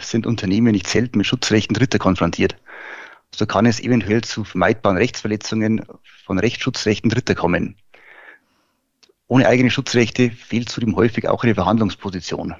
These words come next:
wenn es irgendwie zu Konflikten kommt oder auch wenn man sich da gegenübersteht. Wenn man auf Rechte Dritter angewiesen ist, ja, sind auch Lizenzgebühren an diese zu zahlen, wenn man sie nutzen möchte, oder man muss ein Produkt ganz einstellen, wenn man sich nicht einigen kann mit den Dritten.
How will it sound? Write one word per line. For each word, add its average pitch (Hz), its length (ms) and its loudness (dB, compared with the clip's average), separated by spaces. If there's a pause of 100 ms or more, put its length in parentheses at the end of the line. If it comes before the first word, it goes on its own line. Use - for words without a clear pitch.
wenn - 80 -8
es - 200 -8
irgendwie 95 340 -2
zu - 140 -10
Konflikten 120 440 0
kommt 117 320 4
oder 95 260 2 (480)
auch - 140 -2
wenn 107 80 2
man 95 60 2
sich 107 160 -4
da 92 260 2
gegenübersteht. - 640 -4 (800)
Wenn 101 120 0
man 107 120 6
auf - 200 -2
Rechte 113 240 0
Dritter 120 280 0
angewiesen 123 420 4
ist, - 320 0 (260)
ja, 104 160 2
sind 104 440 -2
auch - 180 0
Lizenzgebühren 123 800 0 (460)
an - 100 -4
diese 120 180 0
zu - 160 -8
zahlen, 120 500 2 (100)
wenn 101 140 -4
man 113 100 0
sie 117 80 -6
nutzen 135 240 -2
möchte, 127 380 2 (440)
oder 113 200 0
man 107 80 4
muss 117 160 0
ein 101 160 2
Produkt 107 300 -6
ganz 104 200 2
einstellen, 107 640 2
wenn 92 120 -2
man 104 120 0
sich 107 120 -8
nicht 117 220 -4
einigen 85 240 -4
kann - 160 -2
mit 80 140 -2
den - 100 -2
Dritten. - 380 -4